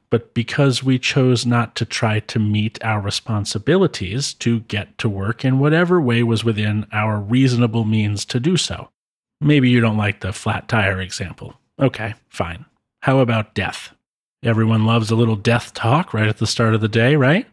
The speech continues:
I know that I, sitting in my immigration meeting as you listen to this, depending on how it's going,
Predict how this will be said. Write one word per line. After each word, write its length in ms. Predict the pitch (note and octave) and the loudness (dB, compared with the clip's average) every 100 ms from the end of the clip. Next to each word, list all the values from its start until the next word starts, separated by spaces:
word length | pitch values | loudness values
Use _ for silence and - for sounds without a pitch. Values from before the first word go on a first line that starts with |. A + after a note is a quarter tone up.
| _ - | _ -2
I 100 | G#2+ | 0
know 160 | A2 | 2
that 140 | G#2+ A2 | 2 2
I, 400 | C#3 A#2 E3+ A3+ | 4 2 0 -2
sitting 300 | - - G#2+ | -6 -2 0
in 80 | G#2 | 0
my 160 | G2+ A2 | 0 2
immigration 560 | A2 G#2+ C#3 D#3+ A2+ | 2 2 2 2 2
meeting 280 | G#2+ A#2 D#3+ | 2 2 2
as 140 | B2+ B2 | 2 2
you 80 | |
listen 300 | A#2+ A#2+ D#3+ | 2 2 0
to 100 | D3+ | 0
this, 320 | C#3+ E3+ - - | 2 0 -2 -8
depending 320 | - G2 G2 | -6 -4 -4
on 80 | G2 | -4
how 160 | G2 | -4
it's 140 | G2 - | -4 -2
going, 420 | C3+ D3 F#3 | 2 2 2